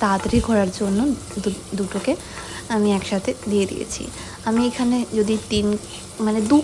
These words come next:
কাপ মতো ধরো ডালিয়া দিয়েছি, আর দিয়েছি এক কাপ মতো মুগ ডাল। চলো এবার এটাকে ভালো করে ভেজে নিই, তারপর জল দিয়ে খুব ভালো করে ধুয়ে নেব।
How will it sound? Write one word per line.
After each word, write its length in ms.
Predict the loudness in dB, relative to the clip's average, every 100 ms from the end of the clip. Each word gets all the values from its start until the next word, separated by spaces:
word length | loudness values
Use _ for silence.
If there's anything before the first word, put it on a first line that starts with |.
| 6
কাপ 140 | 6 6
মতো 320 | 2 6 4
ধরো 280 | 4 2 0 -2 -2
ডালিয়া 340 | 0 2 0 0
দিয়েছি, 400 | 2 2 2 0 -2 -2 -12 -8 -2
আর 120 | 0
দিয়েছি 460 | 2 2 2 0 0
এক 120 | -2 -4
কাপ 160 | -4 -4 -2
মতো 280 | -4 -2
মুগ 240 | 2 2 2 -4
ডাল। 360 | -10 -10 -10 -10 -8 -4
চলো 180 | -2 0
এবার 120 | 0 0
এটাকে 200 | -2 -2 -2
ভালো 160 | -2 -2
করে 140 | 0 -2 -4 -10 0
ভেজে 260 | 6 8 6 4
নিই, 80 | 2
তারপর 240 | 0 0 -2 0
জল 140 | -2 -2
দিয়ে 140 | -4 -4 -6 -16 -8
খুব 120 | -4 0
ভালো 160 | 2 2 0
করে 140 | -2 -2 0
ধুয়ে 180 | 4 4 4
নেব। 140 | -4